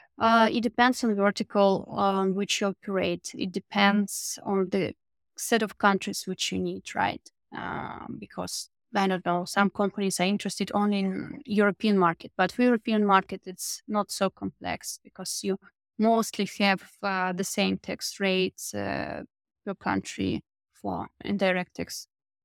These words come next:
um, calculations, right? So it, it depends on the continent where you operate. It depends on the industry. It depends on products. Yeah, it depends maybe also on the volume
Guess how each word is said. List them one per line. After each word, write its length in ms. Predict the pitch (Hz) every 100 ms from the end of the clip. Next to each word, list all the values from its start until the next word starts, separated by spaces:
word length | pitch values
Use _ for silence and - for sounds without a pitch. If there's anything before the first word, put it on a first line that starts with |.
| _ _ _ _ -
um, 360 | 202 190 185 202
calculations, 800 | - 185 - 185 185 - 208 - -
right? 280 | 185 202 -
So 680 | - - - 196 190 185 175
it, 220 | - -
it 160 | - 208
depends 400 | 208 254 240 -
on 100 | 190
the 80 | 185
continent 600 | - 196 - 180 185 -
where 220 | 196 185
you 160 | 185 190
operate. 420 | 185 - 190 180
It 80 | 185
depends 420 | 196 196 202 -
on 80 | 190
the 120 | 180
industry. 460 | 185 180 - - 196
It 60 |
depends 560 | 180 - 196 190 - -
on 300 | 190 185 190 - _ _ _ _ _ _ _ _ _ _ _ _ _ _
products. 500 | 196 190 185 - -
Yeah, 200 | 214 214
it 120 | 208
depends 560 | 196 226 220 214 - - _ - -
maybe 460 | 233 240 240 220
also 500 | 220 220 226 - 214
on 240 | 202 202 190
the 100 | 196
volume 680 | 190 220 220 202 196 190